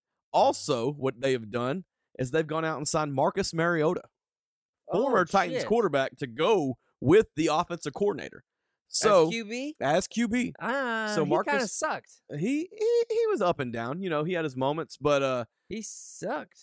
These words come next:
Speaker 1: he had his moments, but, you know, he's in the offense he's familiar with. He's getting a chance. He did it the right way. He went and played for the Raiders and was a backup for a couple of years and didn't complain. He was, he was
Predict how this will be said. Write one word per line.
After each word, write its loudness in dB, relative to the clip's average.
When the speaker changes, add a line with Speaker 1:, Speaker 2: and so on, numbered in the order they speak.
Speaker 1:
he -4
had 0
his -6
moments, -4
but, 0
you -6
know, 4
he's 4
in 2
the 2
offense 4
he's -4
familiar 0
with. 2
He's -4
getting -2
a -10
chance. -6
He -4
did 2
it -12
the -2
right 2
way. 0
He -2
went -2
and -10
played 0
for -4
the 0
Raiders 0
and -4
was 0
a 2
backup -4
for -2
a -2
couple -4
of -2
years 2
and -12
didn't -4
complain. -4
He -2
was, -4
he -2
was -4